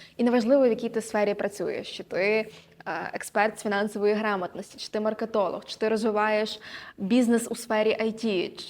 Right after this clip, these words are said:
чи агробізнес, неважливо. Ми хочемо, щоб приходили до нас, отже, ми потребуємо визнання. Неважливо, це необхідність, чи все ж таки це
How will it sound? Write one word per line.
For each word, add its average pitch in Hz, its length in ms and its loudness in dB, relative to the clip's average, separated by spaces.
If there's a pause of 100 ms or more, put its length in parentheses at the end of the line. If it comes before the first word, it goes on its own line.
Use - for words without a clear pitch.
чи 269 80 6
агробізнес, 208 640 2
неважливо. 220 640 2 (160)
Ми 226 80 -6
хочемо, 339 280 0
щоб - 180 -10
приходили 247 400 2
до 226 100 0
нас, 214 320 -2
отже, 220 200 -2
ми 269 120 2
потребуємо 220 640 0
визнання. 190 480 -2 (220)
Неважливо, 233 580 2 (200)
це 208 160 -2
необхідність, 208 880 -4
чи - 120 -6
все 220 240 2
ж - 120 -6
таки 269 200 0
це 202 400 0